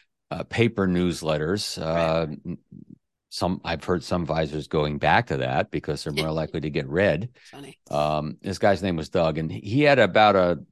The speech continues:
Speaker 1: I don't know, one small part of his newsletter that was devoted to him, his family, his dog, his kids,
Speaker 2: Mm-hmm.
Speaker 1: his vacations, all that. And he decided to take that out
Speaker 2: Mm.
Speaker 1: because he wanted to put something else in that he thought would be more, quote unquote, valuable.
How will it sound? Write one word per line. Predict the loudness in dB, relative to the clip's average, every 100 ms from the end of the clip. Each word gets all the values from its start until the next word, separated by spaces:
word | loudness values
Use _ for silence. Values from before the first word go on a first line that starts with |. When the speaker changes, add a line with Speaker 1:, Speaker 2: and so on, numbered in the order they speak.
| _ _ _ _ -6
Speaker 1:
I |
don't | -2 -2
know, | 0
one | 2 2
small | 0 2 4 4
part | 4 2 4
of | 0
his | -4
newsletter | -4 -2 -2 0
that | -2
was | -2 -2
devoted | 0 4 4 4 0
to | -2
him, | 0 2 0
his | -2
family, | -2 0 2 0 -2
his | -2
dog, | 4 6 6 4
his | -2
kids, | 2 2 2
Speaker 2:
Mm-hmm. | -6
Speaker 1:
his |
vacations, | -6 -4 0 0 0 -4 -6 -18 -6
all | 4 4 4
that. | 0 -8 -20 -20 -20 -20 _ _
And | 2 4 4
he | 2
decided | 2 4 4 4
to | 2
take | 0 4
that | 6
out | 6 6 2 -4 _ _ _ _ _ -20
Speaker 2:
Mm. | -18 -20 _ _
Speaker 1:
because | -2 0 4
he | 4
wanted | 4 2
to |
put | 0 -4 _ _ -6
something | 0 0 2
else | 2 2 2 -2
in | 0
that | -2
he | 0
thought | 0 0
would | 0
be | 0
more, | 0 2 2 2 -2 -8
quote | -4 -4
unquote, | -2 -4 0
valuable. | 0 2 0 -2 -4 -6